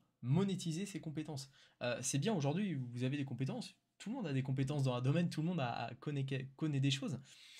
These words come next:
mais le plus important, ça va vraiment être de passer à l'action pour passer de co-, de connaissances et de compétences que l'on a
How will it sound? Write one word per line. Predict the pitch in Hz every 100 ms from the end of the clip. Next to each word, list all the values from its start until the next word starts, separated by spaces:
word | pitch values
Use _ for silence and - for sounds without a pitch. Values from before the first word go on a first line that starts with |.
| - -
mais | 120 180
le | 185
plus | 135 151 143
important, | 135 123 190
ça | 185
va | 123 123
vraiment | 117 135 165
être | 180 139
de | 120
passer | - 151 135
à | 156
l'action | 127 - 196 240 - _ -
pour | 170 165 - - _ _
passer | 175 175 170
de | 131
co-, | 131 143 131
de | 120
connaissances | 127 160 160 135 165
et | 127
de |
compétences | - 151 151 147 135
que | - 160
l'on | 143 127
a | 160 220